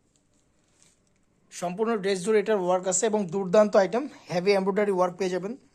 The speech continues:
ড্রেস জুড়ে। আর এগুলোর আইটেম যারা পারচেজ করেন একটু লাক্সারি টাইপের আইটেমগুলো,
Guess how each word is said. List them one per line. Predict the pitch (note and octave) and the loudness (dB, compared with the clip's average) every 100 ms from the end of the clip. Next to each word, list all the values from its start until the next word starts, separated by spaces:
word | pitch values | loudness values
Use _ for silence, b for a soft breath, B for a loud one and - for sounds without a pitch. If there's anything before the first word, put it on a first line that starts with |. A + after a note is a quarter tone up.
| D3+ | -12
ড্রেস | D3+ E3+ D3+ | -6 -6 -4
জুড়ে। | F3 G#3+ - _ b b _ _ _ _ _ _ _ _ _ _ _ _ _ _ - | -4 -6 -8 _ b b _ _ _ _ _ _ _ _ _ _ _ _ _ _ -16
আর | C#3+ C#3 D#3 | -12 -8 -8
এগুলোর | E3 G#3 A3 A3+ A#3 A#3+ - E3 | -4 2 4 4 2 -4 -6 -6
আইটেম | F3 A3 A#3 | -2 0 0
যারা | A#3 A#3 | 0 2
পারচেজ | F#3+ - - - | 0 0 -8 -2
করেন | E3+ D#3+ C4 | -2 -4 -8
একটু | F3+ F#3 E3+ | -12 -6 -4
লাক্সারি | D#3+ F#3+ F#3+ | -4 -6 -4
টাইপের | F#3+ F#3 F#3 | -4 -4 -4
আইটেমগুলো, | E3 E3+ D#3+ D#3+ | -4 -4 -8 -8